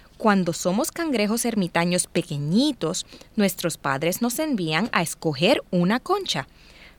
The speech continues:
No es difícil encontrar una. Hay muchas conchas alrededor de nosotros para escoger.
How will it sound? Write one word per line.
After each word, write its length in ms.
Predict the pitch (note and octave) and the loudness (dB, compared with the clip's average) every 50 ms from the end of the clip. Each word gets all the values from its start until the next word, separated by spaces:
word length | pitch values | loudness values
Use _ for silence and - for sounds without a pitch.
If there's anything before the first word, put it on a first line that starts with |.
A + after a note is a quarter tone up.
| - | 0
No 280 | G#3 G#3 G#3+ A3 A3 G#3+ | 4 6 6 6 6 6
es 260 | A3 B3 C#4+ - - | 4 4 2 0 0
difícil 480 | - F3+ - - F3 G3+ - - G3+ E3+ | -4 -4 -4 -2 -4 -2 -2 0 -2 0
encontrar 520 | D#3 D#3 D3 D3+ C#3+ C#3+ - C#3+ C#3+ E3 | -2 -2 -2 -4 -4 -4 -4 -4 -2 0
una. 240 | A#3+ C#4 G#3+ - - - - - - - - - | 0 2 0 0 -2 -6 -16 -20 -20 -20 -12 -6
Hay 160 | - B3+ C4 A#3+ | -2 0 2 4
muchas 800 | A3+ A3 A3 A#3+ E4+ G4+ G#4+ G#4+ G4+ - - - F#3+ D#3 - | 6 6 6 6 6 6 4 4 2 -2 -2 -2 -2 -2 -4
conchas 480 | - - F#3+ G3 G#3 G#3 - D#3+ - - | -2 0 0 0 0 0 -2 -2 -2 -2
alrededor 580 | D#3+ D#3 E3 D#3 C#3+ C3+ C#3+ C3+ D3 C#3+ D3 | -2 0 0 -2 -2 -2 -2 -2 -2 -2 -2
de 100 | D3 D#3 | 0 0
nosotros 480 | F3+ A#3 B3 - F3+ D#3 - A3 C4 - | 0 0 0 0 -2 -2 -2 -2 -4 -4
para 220 | - D#3+ C#3 C#3+ | -4 -4 -4 -2
escoger. 520 | C#3+ - - - F3+ F3 G#3+ B3 B3+ - | -4 -6 -4 -2 -2 -2 0 -2 -4 -4